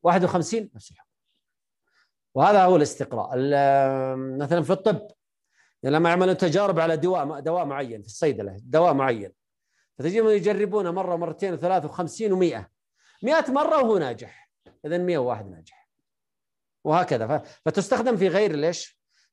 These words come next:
في غير الفقه، وتستخدم في الفقه كذلك. طبعًا نادر، مسائلها قليلة.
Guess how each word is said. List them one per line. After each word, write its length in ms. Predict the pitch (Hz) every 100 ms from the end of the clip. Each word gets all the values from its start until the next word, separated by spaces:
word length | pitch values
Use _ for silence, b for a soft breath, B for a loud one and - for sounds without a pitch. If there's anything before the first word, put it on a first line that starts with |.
| -
في 80 | 127
غير 420 | 147 151 147 135
الفقه، 340 | 131 151 -
وتستخدم 460 | 131 - 240 208 170
في 60 |
الفقه 280 | 123 139 - -
كذلك. 560 | 92 90 87 - _ _
طبعًا 180 | 269 220
نادر، 380 | 214 202 127 117
مسائلها 440 | 120 135 143 170
قليلة. 420 | 143 101 92 87